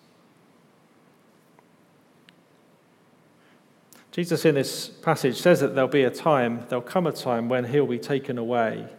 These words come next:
the cross, and that that will be a sad time of mourning. But that's not how the gospel ends, is it?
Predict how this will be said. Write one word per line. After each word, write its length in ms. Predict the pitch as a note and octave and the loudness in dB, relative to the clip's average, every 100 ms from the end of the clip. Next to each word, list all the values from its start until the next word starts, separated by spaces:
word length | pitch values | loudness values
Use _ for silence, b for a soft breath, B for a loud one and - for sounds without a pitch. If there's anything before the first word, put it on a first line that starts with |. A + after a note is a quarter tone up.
| - b b b b _ _ _ _ _ _ _ _ _ _ | -20 b b b b _ _ _ _ _ _ _ _ _ _
the 80 | - | -20
cross, 840 | - - B2+ G2+ - - - - - _ _ _ _ _ _ _ - - _ - | -8 0 0 0 -6 -12 -14 -18 -20 _ _ _ _ _ _ _ -20 -20 _ -2
and 80 | D3+ | 0
that 60 | |
that 160 | E3 G3 | 2 2
will 80 | F#3+ | 4
be 120 | E3+ | 4
a 60 | E3 | 6
sad 320 | F3+ D#3+ D3+ | 6 4 4
time 380 | D#3 C#3 B2+ - - - | 2 2 0 -6 -16 -14
of 200 | D#3 C3+ | -10 -8
mourning. 540 | C#3 B2+ A#2 A2 A2 - - _ _ b b b b b b b b b b _ _ _ - | -6 -4 -4 -6 -10 -18 -20 _ _ b b b b b b b b b b _ _ _ -4
But 80 | E3 | 0
that's 260 | G3 - | 0 2
not 220 | F#3 C#3+ | 0 0
how 160 | E3 D#3 | 0 -2
the 100 | D3 | 0
gospel 420 | C#3+ C3 - C3+ | -2 -4 -2 0
ends, 360 | D3 A#2 G#2+ B2 | 2 2 -2 -6
is 160 | B2+ | -8
it? 200 | A2+ G#2 | -8 -10